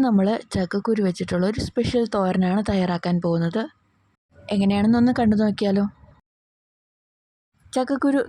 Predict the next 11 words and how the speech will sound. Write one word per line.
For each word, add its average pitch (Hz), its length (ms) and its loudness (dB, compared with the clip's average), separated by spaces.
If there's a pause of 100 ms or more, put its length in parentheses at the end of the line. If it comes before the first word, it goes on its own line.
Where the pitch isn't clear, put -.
തൊണ്ട് 190 260 4
കളഞ്ഞ് 202 360 4
വൃത്തിയാക്കിയതിന് 202 720 0
ശേഷം 175 320 -2 (140)
നാലായിട്ടൊന്ന് 214 640 0
പിളർന്നെടുത്തത് 190 680 0
കൂടിയാണ്. 175 380 0 (1040)
ഇനി 220 220 4
അത് 190 60 2 (100)
പെട്ടെന്നൊന്ന് 202 560 2
വേവിച്ചെടുക്കാൻ 196 600 0